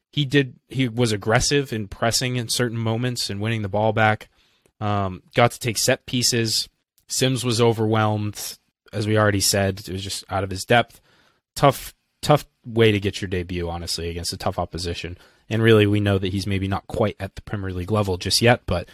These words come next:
Lewis Dobbin looked like he was at least filled with confidence. He wanted to try certain things. A lot of it didn't come off, but fast, running against tired legs,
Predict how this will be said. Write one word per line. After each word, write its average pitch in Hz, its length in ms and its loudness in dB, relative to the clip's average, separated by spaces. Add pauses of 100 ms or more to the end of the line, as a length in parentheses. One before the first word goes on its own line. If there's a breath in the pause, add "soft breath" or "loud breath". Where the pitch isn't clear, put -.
(720 soft breath)
Lewis 156 220 4
Dobbin 160 540 6 (140)
looked 147 520 2
like 165 320 4
he 160 140 0
was 147 160 4
at 143 80 4
least 151 320 0
filled 151 380 4
with 127 120 0
confidence. 120 520 0
He 123 80 2
wanted 131 260 2
to 104 80 -2
try 139 520 -2
certain 101 380 -2
things. 107 320 -4
A 117 60 0
lot 113 180 4
of 113 60 -4
it 110 80 -4
didn't 113 180 -4
come 104 240 -4
off, 117 460 0
but - 180 -6 (540)
fast, 120 720 2 (500)
running 131 280 4
against 135 320 0
tired 127 300 6
legs, 120 520 -2